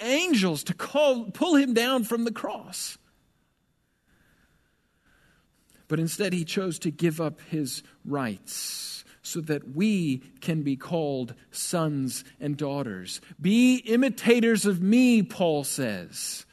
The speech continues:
chapter eleven, verse one, "as I imitate Christ." And then there's a shift here, and Paul shifts his point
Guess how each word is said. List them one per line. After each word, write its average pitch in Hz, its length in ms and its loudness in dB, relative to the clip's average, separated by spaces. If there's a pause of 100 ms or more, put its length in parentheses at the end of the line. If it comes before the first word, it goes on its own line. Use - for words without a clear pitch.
(540)
chapter 165 400 -2
eleven, 151 360 2
verse 135 320 -4
one, 110 300 -6 (160)
"as 147 180 -2
I 160 440 0 (160)
imitate 139 580 -4 (220)
Christ." - 720 -10 (2750)
And 170 160 -2
then 254 140 2
there's 240 220 2
a 208 60 2
shift 190 400 0
here, 110 180 -4
and 104 80 -4
Paul 220 280 -2
shifts - 540 -2
his 208 220 -2
point 143 640 -4